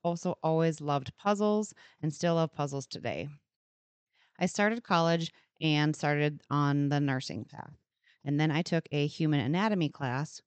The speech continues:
with human cadavers, which really piqued my interest. So I started looking at medical school and maybe to become a medical examiner or investigator.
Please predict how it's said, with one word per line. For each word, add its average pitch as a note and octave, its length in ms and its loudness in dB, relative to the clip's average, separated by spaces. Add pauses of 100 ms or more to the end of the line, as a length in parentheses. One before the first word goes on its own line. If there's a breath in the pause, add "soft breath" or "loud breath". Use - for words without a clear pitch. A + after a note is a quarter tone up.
with D3 160 -4
human C3+ 300 0
cadavers, D3 600 0 (280 soft breath)
which E3+ 160 -2
really C#3+ 300 2
piqued - 300 -6
my A#2+ 160 -4
interest. - 640 -10 (880)
So D#3+ 160 0
I D#3+ 120 4
started D#3+ 340 0
looking E3 300 2
at D#3 120 2
medical D#3+ 400 2
school F3+ 480 2 (320 soft breath)
and E3 80 4
maybe E3 200 8
to D#3+ 100 -6
become E3 300 4
a - 80 0
medical E3+ 420 2
examiner D3 600 2
or C#3+ 100 0
investigator. D3+ 840 0